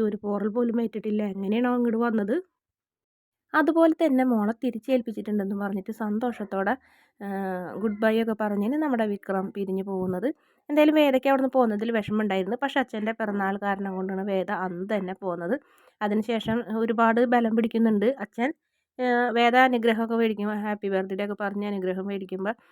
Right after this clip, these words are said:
"ഒന്ന് കൈവച്ച് അനുഗ്രഹിക്ക് ശങ്കര" എന്നൊക്കെ മുത്തശ്ശി പറയുമെങ്കിലും കൂടി ആര് പറഞ്ഞിട്ട് എന-, എനങ്ങൊന്നുമില്ല. പക്ഷെ വേദ അവിടെ തന്നെ ഇരിപ്പിരിക്കുമ്പോൾ ശങ്കരനാരായണൻ്റെ മനസ്സലിയുന്നുണ്ട്. അതിനുശേഷം വേദയ്ക്ക് അവർ ഭക്ഷണമൊക്കെ കൊടുക്കുന്നുണ്ട്. വേദമെങ്കിൽ വീട്ടിലും ഭക്ഷണം കഴിച്ചിട്ടില്ല.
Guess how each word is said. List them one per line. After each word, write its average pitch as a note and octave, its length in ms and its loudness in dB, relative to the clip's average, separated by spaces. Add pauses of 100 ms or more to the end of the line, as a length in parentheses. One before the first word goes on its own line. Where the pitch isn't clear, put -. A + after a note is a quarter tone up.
(200)
"ഒന്ന് G#3 180 0
കൈവച്ച് G#3 420 0
അനുഗ്രഹിക്ക് G3 460 -2
ശങ്കര" G#3 320 -2
എന്നൊക്കെ G3+ 300 -4
മുത്തശ്ശി G3+ 400 -6
പറയുമെങ്കിലും G3 600 -2
കൂടി G#3+ 220 0 (400)
ആര് B3+ 260 6
പറഞ്ഞിട്ട് C4 360 4
എന-, G#3+ 340 0
എനങ്ങൊന്നുമില്ല. A3 640 2
പക്ഷെ G#3+ 240 -6
വേദ G#3 260 -2
അവിടെ G#3 240 -2
തന്നെ A3 280 0
ഇരിപ്പിരിക്കുമ്പോൾ G#3+ 800 -2 (200)
ശങ്കരനാരായണൻ്റെ B3+ 880 0
മനസ്സലിയുന്നുണ്ട്. G#3+ 720 0 (540)
അതിനുശേഷം C#4+ 560 2
വേദയ്ക്ക് A#3 380 4
അവർ A#3+ 120 2
ഭക്ഷണമൊക്കെ G#3+ 540 -2
കൊടുക്കുന്നുണ്ട്. F#3+ 560 -4
വേദമെങ്കിൽ F#3+ 600 -2
വീട്ടിലും G3+ 440 -4
ഭക്ഷണം G3+ 340 -4
കഴിച്ചിട്ടില്ല. G3 460 -6